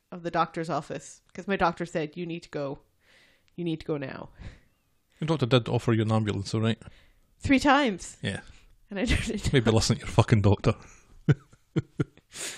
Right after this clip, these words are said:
Speaker 1: You say that now, but you wouldn't have been saying that if we got an ambulance bill. Anyway.
Speaker 2: <sighs>
Speaker 1: Yeah, yeah, that, uh, that Tim's dad, what a tit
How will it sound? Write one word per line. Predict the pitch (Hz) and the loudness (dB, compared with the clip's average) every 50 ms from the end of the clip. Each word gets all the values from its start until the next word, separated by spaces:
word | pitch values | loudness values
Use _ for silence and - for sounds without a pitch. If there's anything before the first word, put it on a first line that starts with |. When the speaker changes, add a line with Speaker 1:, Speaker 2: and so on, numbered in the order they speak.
| - - - - - - - - | -16 -18 -20 -20 -20 -20 -8 -2
Speaker 1:
You | 277 277 302 | 2 2 2
say | - 359 359 339 | 4 4 4 6
that | 311 311 - - 208 | 6 6 6 4 4
now, | 254 277 294 294 262 214 170 151 175 - - | 4 6 6 8 8 8 6 4 2 -2 -4
but | 185 - - | -6 -4 -2
you | 277 247 | 0 0
wouldn't | 311 294 302 | 2 2 2
have | 262 | 4
been | 277 269 247 226 | 2 2 2 0
saying | - 233 220 208 202 208 202 | 0 0 0 0 0 -2 -2
that | 202 202 196 185 170 - _ _ _ _ _ _ _ _ _ | -4 -4 -4 -4 -6 -8 _ _ _ _ _ _ _ _ _
if | - 202 - | -6 -2 -2
we | 214 | 0
got | 208 196 185 180 | 4 4 4 4
an | 175 175 - | 4 0 0
ambulance | - 196 226 240 254 214 185 170 185 - | -2 -4 -2 -2 -2 -2 -2 -4 -6 -4
bill. | - 196 185 165 160 165 185 - - - - - - - - _ _ - | -2 0 0 2 0 -2 -6 -10 -14 -20 -20 -20 -20 -20 -20 _ _ -2
Anyway. | - 339 330 285 220 190 165 160 - - - | 2 6 8 8 8 8 6 4 2 0 4
Speaker 2:
<sighs> | 175 156 143 135 123 110 104 92 - - - - - - - - - - - - - - - - - - - - - - - - - - _ _ | 8 10 10 12 10 10 8 4 2 0 -2 -2 -2 -2 -2 -4 -8 -12 -20 -20 -20 -20 -20 -20 -20 -20 -20 -20 -20 -20 -20 -20 -20 -20 _ _
Speaker 1:
Yeah, | 302 339 349 381 392 370 339 302 269 | 4 8 8 10 10 8 8 6 4
yeah, | 247 269 285 320 320 | 2 4 4 4 4
that, | - 269 247 233 226 | 4 4 2 2 2
uh, | 220 214 208 208 208 208 - - - - | 2 2 0 -2 -4 -6 -12 -16 -12 -8
that | 220 160 - _ _ _ _ - | -8 -8 -10 _ _ _ _ -8
Tim's | - 320 269 247 - | -4 -4 -4 -4 -4
dad, | - 277 254 262 240 208 - - | -2 0 0 0 0 -2 -4 -2
what | 254 254 | -2 -2
a | 262 247 | -2 -2
tit | - 277 302 285 - - - | -2 -4 -4 -4 -4 -8 -16